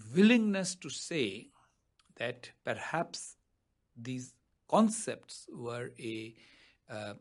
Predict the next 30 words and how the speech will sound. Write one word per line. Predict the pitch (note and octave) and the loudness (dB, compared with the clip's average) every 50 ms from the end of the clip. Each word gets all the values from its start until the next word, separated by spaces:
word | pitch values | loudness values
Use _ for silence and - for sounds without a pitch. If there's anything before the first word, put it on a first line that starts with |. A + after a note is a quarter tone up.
| _ _ _ _ _ | _ _ _ _ _
a | - | -14
s-, | - - - - _ _ | -14 -14 -16 -20 _ _
concept | - C#3+ D#3 D3+ D3+ - - - - - | -10 -8 -8 -8 -6 -6 -8 -8 -10 -10
for | - - C#3+ B2+ | -16 -12 -8 -6
intervention | A2+ A#2 B2 A#2+ C3+ A#2+ A#2+ C3 C#3+ C3 - - D3 C#3 | -6 -6 -6 -6 -8 -6 -6 -6 -6 -6 -8 -10 -12 -12
of | B2 G#2+ G#2+ | -14 -14 -10
the | - A#2+ | -10 -10
state | A#2 - - - - - D3 - - - | -10 -10 -14 -14 -12 -12 -12 -12 -12 -14
at, | - A#2+ - - _ | -14 -14 -14 -12 _
in | B2+ A#2 A#2+ | -8 -6 -6
an | A2 A2+ - - - | -6 -8 -10 -4 -2
earlier | B2 C3 C3+ C3+ C#3 C#3+ D3 C#3+ C#3+ | -2 0 0 -2 0 0 -2 -2 -2
time. | - - A#2 G#2+ A#2 C#3 D#3+ F#3+ G#3 G3+ F#3+ F3+ C#3+ - | -6 -8 -6 -4 -4 -2 -2 -2 -2 -2 -4 -6 -12 -8
Now | - G#2+ A2+ B2+ C#3+ D#3 | -2 2 2 2 4 2
you | C#3+ C#3 C#3 C#3 | 0 -2 -4 -6
can | - B2+ A#2+ A2+ G2 | -6 -8 -8 -8 -8
believe | F#2+ G#2 G2+ G2+ A#2 C3+ C#3 | -8 -8 -6 -4 -4 -4 -4
in | D3 B2+ | -4 -6
your | B2+ A#2+ G2 | -6 -6 -6
heart | - - - D#3+ G#3+ G3+ - - - - - - _ _ _ _ | -8 -2 0 0 0 0 -2 -6 -10 -16 -20 -20 _ _ _ _
that | - - - | -18 -14 -12
so-and-so | - - B2+ A2 A2 A2+ A2+ - - A2+ A2 | -10 -8 -6 -6 -6 -8 -8 -12 -12 -12 -14
is | G#2 G#2 G#2 | -14 -14 -14
an | G2 G2 | -14 -16
apostate, | F#2+ - - G#2+ G#2+ - - - - - - - _ - - _ _ _ _ - - - - _ _ _ G#2+ G#2 G#2 | -16 -8 -6 -6 -6 -6 -8 -16 -18 -20 -20 -20 _ -20 -20 _ _ _ _ -20 -20 -20 -20 _ _ _ -20 -16 -8
but | - A#2 A2+ - - | -4 -4 -4 -4 -6
you | C3+ B2 | -12 -14
cannot | - - B2+ B2+ B2+ B2+ B2+ - | -12 -10 -6 -4 -4 -4 -4 -8
make | B2+ A#2 A2 A2+ A2+ - - | -8 -6 -6 -8 -8 -10 -12
that | G#2+ G2 G#2 G#2 - | -10 -10 -10 -12 -14